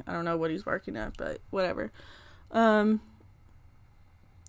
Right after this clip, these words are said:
so I'm stupid and I missed a few pills, and surprisingly, my peri-, that's what happened last time when I had the twelve-day period. So I don't know. For some reason, I kept going.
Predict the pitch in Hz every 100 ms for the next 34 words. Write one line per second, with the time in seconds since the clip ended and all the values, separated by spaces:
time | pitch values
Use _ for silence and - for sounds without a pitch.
0 | - - 240 233 - - 247 254 - 269
1 | 262 254 220 214 220 220 214 - 214 -
2 | 202 - 202 135 214 - - 196 196 196
3 | 196 226 220 220 220 214 202 190 - 214
4 | - 214 240 - 262 240 226 247 262 180
5 | 220 - 185 180 190 190 180 - 185 202
6 | 190 180 196 214 - 202 196 190 196 208
7 | 185 - 214 - 202 185 - - - -
8 | - - - - - - _ - 196 247
9 | 294 262 208 302 302 - 247 233 247 247
10 | 262 254 254 202 220 285 302 320 330 240
11 | 254